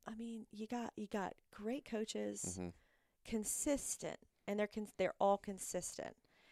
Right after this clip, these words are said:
Speaker 1: They all maybe coach a little bit differently 'cause they're all different people. They're all different, but they're great coaches.
Speaker 2: Mm-hmm.
Speaker 1: They're all great coaches.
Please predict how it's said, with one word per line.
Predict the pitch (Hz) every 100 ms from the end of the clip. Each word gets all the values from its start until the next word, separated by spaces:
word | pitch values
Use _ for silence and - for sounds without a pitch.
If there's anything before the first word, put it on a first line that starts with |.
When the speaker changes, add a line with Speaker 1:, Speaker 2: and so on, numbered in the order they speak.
| - -
Speaker 1:
They | 196
all | - 226 254
maybe | 240 233 214
coach | - 233
a | 196
little | 185 180 196 240 262
bit | 285
differently | 214 - 196 208
'cause | 226 208
they're | 196 -
all | 175 185
different | 180 - -
people. | - 262 - 180
They're | 180
all | 180
different, | 185 -
but | -
they're | 190 175 - _ _
great | - 180 185 175 -
coaches. | - - - 185
Speaker 2:
Mm-hmm. |
Speaker 1:
They're | 202 -
all | 190 196
great | 202 185
coaches. | 180 -